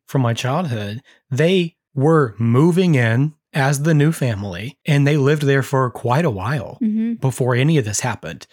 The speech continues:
Speaker 1: against their wills. Only now as an adult do I learn they were hired, they moved in, and very intentionally are messing with these ghosts.
Speaker 2: Yes, it was the whole point.
Speaker 1: But I mean, I was very young.
Speaker 2: <laughs> Casper,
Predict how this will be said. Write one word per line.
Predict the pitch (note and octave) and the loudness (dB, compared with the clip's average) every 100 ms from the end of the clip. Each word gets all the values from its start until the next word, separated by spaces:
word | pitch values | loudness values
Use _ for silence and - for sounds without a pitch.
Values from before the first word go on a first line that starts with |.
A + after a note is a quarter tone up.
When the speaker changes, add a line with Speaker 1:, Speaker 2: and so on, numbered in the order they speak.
| - | -6
Speaker 1:
against | - A2 D3+ D#3 D#3+ | -6 -4 0 0 0
their | C3 B2+ | 0 0
wills. | A#2 B2+ B2+ F#2 - - _ _ - | 2 0 -2 -6 -14 -16 _ _ -2
Only | E3+ F#3+ F3+ | 2 4 4
now | D#3+ F#3+ F3 | 4 4 2
as | C3+ | 2
an | C3+ | 0
adult | B2 G3 G3+ C3 | 2 2 2 2
do | D3 | 2
I | C3+ | 2
learn | B2+ B2+ A#2+ A#2+ _ _ _ _ _ | 2 2 0 -2 _ _ _ _ _
they | D#3 | 0
were | D#3 | 0
hired, | D3 C#3+ C3 D#3 - - | 2 0 0 -2 -4 -2
they | D3+ | 2
moved | D3 C#3+ | 2 2
in, | B2+ B2+ B2+ - | 2 0 -2 -2
and | C#3+ | 0
very | D3 E3+ | 2 2
intentionally | C#3 B2 G3 F#3 C#3+ A#2 A#2 | 0 0 0 0 -2 -2 -2
are | |
messing | A2+ C#3 C3 A#2+ | -2 -2 -2 -2
with | A#2 | -6
these | - G#2+ | -8 -10
ghosts. | C3 - - - | -10 -10 -10 -4
Speaker 2:
Yes, | B3 G#3+ - - - | -4 -4 -8 -10 -4
it | C4+ | -2
was | B3+ A3 | -2 -2
the | B3 | -6
whole | - D4 C#4 | 0 0 0
point. | - - D#4 | -2 -6 -8
Speaker 1:
But | - | -2
I | C4 | 2
mean, | D#3 | 4
I | C#3 | 4
was | E3 C3+ | 2 2
very | A#2 A2+ G#2+ | 2 0 0
young. | A2 F3 - - _ _ | -2 -4 -8 -16 _ _
Speaker 2:
<laughs> | _ _ | _ _
Casper, | - D4 C#4 - F#3 | -4 -4 -4 -6 -6